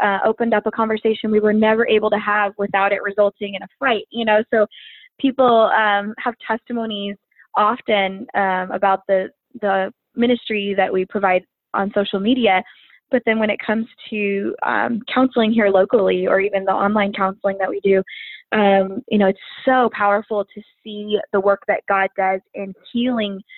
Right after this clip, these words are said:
marriages that were headed towards separation or divorce. Um, maybe there was a big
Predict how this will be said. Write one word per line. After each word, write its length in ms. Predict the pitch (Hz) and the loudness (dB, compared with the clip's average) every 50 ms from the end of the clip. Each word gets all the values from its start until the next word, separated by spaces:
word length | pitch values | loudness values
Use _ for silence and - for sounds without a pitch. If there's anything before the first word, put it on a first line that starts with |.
| - - _ _ | -20 -20 _ _
marriages 640 | - 220 214 208 214 214 220 214 208 196 190 190 196 | -2 0 2 4 4 2 2 2 2 4 4 2 0
that 140 | - 196 - | -2 -2 0
were 100 | 202 202 | -2 -2
headed 320 | - - 226 202 208 208 214 | -2 -2 0 0 0 0 -2
towards 240 | - - - 196 - | -2 -4 -4 -4 -2
separation 520 | - 196 196 - 202 190 185 196 - - 214 | -2 -2 -2 0 0 0 0 -2 -4 -6 -6
or 80 | 202 | -4
divorce. 520 | 190 185 175 - 175 180 190 185 180 185 - _ - - - | -2 -4 -4 0 2 4 4 4 2 0 -6 _ -20 -10 -6
Um, 480 | - 190 185 180 175 170 175 196 214 - - | -2 0 0 0 0 -2 -4 -6 -8 -6 -4
maybe 260 | 214 196 190 - 202 | -2 -2 -2 -2 0
there 120 | 202 196 | 0 2
was 120 | 190 190 190 | 2 2 2
a 60 | 190 | 2
big 160 | - 196 190 | 2 2 0